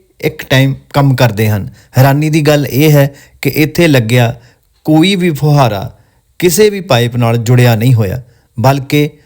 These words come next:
ਹਰ ਇੱਕ ਦੇ ਥੱਲੇ ਤਾਂਬੇ ਦਾ ਟੈਂਕ ਬਣਿਆ ਹੋਇਆ ਹੈ, ਜੋ ਕਿ ਇੱਕ ਟਾਈਮ ਤੇ ਭਰਦਾ ਹੈ ਤੇ ਦਬਾਅ ਪੈਣ ਤੇ ਇੱਕ ਹੀ ਟਾਈਮ ਤੇ ਕੰਮ ਕਰਦਾ ਹੈ।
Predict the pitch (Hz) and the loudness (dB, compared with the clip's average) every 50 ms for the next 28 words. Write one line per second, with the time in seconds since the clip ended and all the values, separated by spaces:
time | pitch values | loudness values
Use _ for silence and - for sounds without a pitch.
0 | _ _ _ - 165 180 185 180 - 175 156 156 143 127 139 127 123 127 135 139 | _ _ _ -2 -2 -2 -2 -2 -2 -2 0 0 0 2 2 4 4 4 2 0
1 | 143 - _ _ _ _ _ _ 147 143 147 147 135 147 156 151 131 131 131 139 | -2 -6 _ _ _ _ _ _ -2 -2 0 0 0 0 2 2 2 0 0 -2
2 | 160 - - _ - 160 165 160 - - 143 120 120 113 110 110 107 104 110 101 | -4 -10 -8 _ -4 -4 -4 -4 -4 -4 -2 -2 -2 -2 -2 -2 -2 -2 -4 -4
3 | 98 98 101 95 101 - - _ - 113 107 131 160 170 139 - 160 165 180 180 | -4 -6 -6 -8 -10 -12 -16 _ -12 -4 0 0 0 0 0 0 -2 -2 -2 -4
4 | - _ _ - 170 - - 190 170 - 156 143 147 151 139 127 151 151 139 147 | -10 _ _ -4 -4 -2 -2 -2 -2 -2 0 0 -2 -2 -2 -2 -2 -2 0 0
5 | 151 117 98 92 104 104 104 104 - - - _ _ - 156 147 120 123 117 127 | -2 -2 -2 -2 -4 -4 -4 -6 -8 -10 -14 _ _ -2 0 0 2 2 2 2
6 | 135 143 143 147 143 135 135 127 123 139 143 147 143 - - _ _ - - 165 | 2 0 -2 -2 -4 -4 -4 -4 -2 -2 -2 -2 -4 -8 -16 _ _ -4 -4 -4
7 | - - 165 160 160 147 131 127 117 120 117 107 - - 117 113 127 - - - | -2 -2 0 0 0 0 2 2 2 2 0 -2 -2 -2 -2 -2 -2 -4 -6 -14
8 | _ _ _ - 156 156 156 143 127 117 104 98 92 104 95 92 113 127 | _ _ _ -2 -2 0 0 0 0 0 0 0 -2 -4 -4 -4 -6 -8